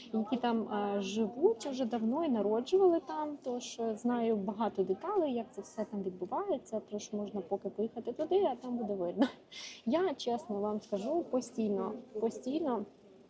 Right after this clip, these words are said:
думала про те, що ми все одно повернемося в Київ,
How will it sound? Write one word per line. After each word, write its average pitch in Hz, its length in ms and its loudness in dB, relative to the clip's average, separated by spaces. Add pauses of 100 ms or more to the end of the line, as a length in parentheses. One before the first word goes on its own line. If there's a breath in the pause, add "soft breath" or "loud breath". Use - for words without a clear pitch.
(340)
думала 233 360 2
про 214 120 -6
те, 247 160 0
що - 160 -4
ми 254 80 2
все 233 200 -2
одно 269 460 2
повернемося 233 640 0
в - 180 -12
Київ, 320 340 8